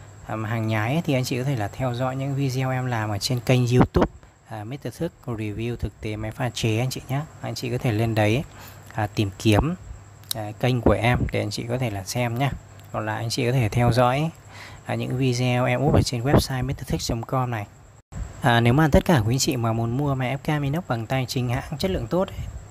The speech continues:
thì có thể mua, à, trực tiếp với em, hoặc là có thể truy cập website mister thức chấm com,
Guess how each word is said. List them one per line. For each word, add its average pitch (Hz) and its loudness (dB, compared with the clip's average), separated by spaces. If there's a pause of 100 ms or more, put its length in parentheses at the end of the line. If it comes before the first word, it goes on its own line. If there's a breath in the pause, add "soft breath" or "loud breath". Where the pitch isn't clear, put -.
(120)
thì 120 -4
có 123 -2
thể 143 -2
mua, 123 -4 (520 loud breath)
à, 120 -2
trực - -4
tiếp 160 -2
với 123 -2
em, 131 0 (400)
hoặc 110 -4
là 104 -4
có 127 -6
thể 113 -2
truy 131 0
cập 117 2
website 135 0
mister 135 0
thức - -2
chấm 117 -2
com, 127 0